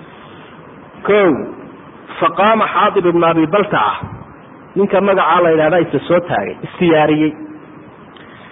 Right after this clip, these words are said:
Axadu aladiina shahiduu Badran. Waa qolyihii Badr xaadirtayda ee iimaanka weynaa. Raggii iimaankoodu qarada lahaa ee Badr xaadiray nin ka mid ah weeye. Ninkii baa istiyaariyey.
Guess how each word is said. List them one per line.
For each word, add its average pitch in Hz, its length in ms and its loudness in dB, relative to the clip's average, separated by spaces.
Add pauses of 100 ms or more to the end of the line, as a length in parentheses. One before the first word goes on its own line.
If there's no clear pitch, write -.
(160)
Axadu 190 400 0
aladiina 175 440 2
shahiduu 180 420 2
Badran. 156 340 0 (1200)
Waa 220 180 4
qolyihii 233 300 2
Badr 214 200 2
xaadirtayda 151 640 0 (340)
ee 156 120 2
iimaanka 170 400 4
weynaa. 131 360 2 (1120)
Raggii 202 300 2
iimaankoodu 196 680 4
qarada 175 340 2
lahaa 101 280 -2 (560)
ee 170 160 4
Badr 190 340 2
xaadiray 143 540 2 (440)
nin 208 180 2
ka 196 160 0
mid 175 200 2
ah - 120 -2 (400)
weeye. 98 420 0 (880)
Ninkii 180 260 0
baa 175 100 4
istiyaariyey. 143 680 2